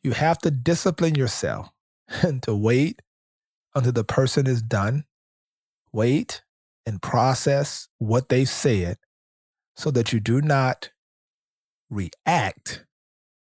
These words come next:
but that you appropriately respond. If you find yourself reacting,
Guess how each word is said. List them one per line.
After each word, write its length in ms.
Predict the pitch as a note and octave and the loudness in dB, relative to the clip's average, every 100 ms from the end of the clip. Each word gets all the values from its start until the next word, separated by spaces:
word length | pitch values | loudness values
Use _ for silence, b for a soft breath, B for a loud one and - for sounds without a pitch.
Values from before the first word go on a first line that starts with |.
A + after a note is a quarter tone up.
| - | -4
but 160 | C3+ | -2
that 260 | - G#2+ - | -2 -4 -4
you 140 | G#2+ - | -6 -6
appropriately 1160 | B2 - - - E3+ - A2 F#2+ G2 F2+ D#2+ - _ _ _ _ - | -10 -12 -12 -4 -4 -2 -4 -4 -6 -8 -8 -12 _ _ _ _ -4
respond. 540 | G#2 F#2 - - G#2+ - _ _ _ _ _ _ _ _ _ _ _ _ | -2 -2 -4 -6 -8 -14 _ _ _ _ _ _ _ _ _ _ _ _
If 200 | - D#3+ | -4 -2
you 120 | G#3 E3 | 0 2
find 320 | F3 F#3+ G3+ | 4 4 2
yourself 480 | F3 D3+ D3+ C3 B2+ | 0 2 0 0 0
reacting, 760 | A#2 A2 C3+ D#3 - E2+ C2 | 0 2 0 -2 -4 -6 -6